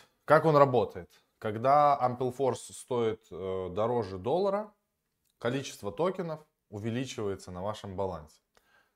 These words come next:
Когда Ample Force сто-, стоит дешевле доллара, количество монет уменьшается на вашем балансе.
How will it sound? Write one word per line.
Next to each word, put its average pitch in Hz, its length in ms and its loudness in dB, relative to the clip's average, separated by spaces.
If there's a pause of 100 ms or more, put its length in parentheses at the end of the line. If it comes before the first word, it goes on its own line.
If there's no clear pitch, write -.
(100)
Когда 117 500 0
Ample 107 340 -6
Force 110 420 -6 (340)
сто-, - 360 -12
стоит 101 440 -2
дешевле 156 460 -4
доллара, 180 400 -2
количество - 580 -4
монет 135 360 -6
уменьшается 123 640 -4
на 87 140 -12
вашем 85 320 -14
балансе. 87 440 -6